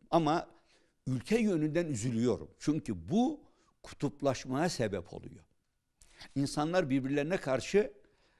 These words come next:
"Ya farklı kanaattedir şu arkadaşım." diye yaklaşmıyor.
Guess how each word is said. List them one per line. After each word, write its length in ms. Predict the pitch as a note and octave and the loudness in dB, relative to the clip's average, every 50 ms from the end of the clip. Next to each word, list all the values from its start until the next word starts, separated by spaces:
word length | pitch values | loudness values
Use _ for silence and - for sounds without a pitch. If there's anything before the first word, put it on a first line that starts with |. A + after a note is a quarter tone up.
| _ _ - | _ _ -6
"Ya 180 | - - - - | -2 -2 -2 -2
farklı 420 | - - - A3+ A3+ - - A#3 | -2 0 0 0 0 0 -2 -4
kanaattedir 1500 | - F#3+ F#3+ F#3 G3+ G3 F#3+ F#3 F#3 - A3 G#3 F#3+ D3+ C3 - - - - _ _ _ _ - F#3 G3 D#3+ E3 C#3+ | -2 -2 0 0 2 0 0 -2 -2 -4 -4 -4 -4 -6 -8 -12 -18 -20 -20 _ _ _ _ 2 2 4 4 4 2
şu 220 | G#2 - - C3+ B2+ | 2 0 0 4 4
arkadaşım." 640 | B2+ A#2 - - B2 A#2+ A#2+ A#2 - C3 A#2+ A2+ | 4 4 4 2 0 2 2 0 -2 -2 -4 -2
diye 200 | A2+ C3+ C#3 C#3 | 0 0 2 4
yaklaşmıyor. 760 | C#3 C3+ B2+ - - E3 E3+ D#3 - - G2+ F#2+ F2+ E2 D2+ | 4 2 0 0 -2 -2 -2 -2 -2 -6 -8 -8 -8 -8 -10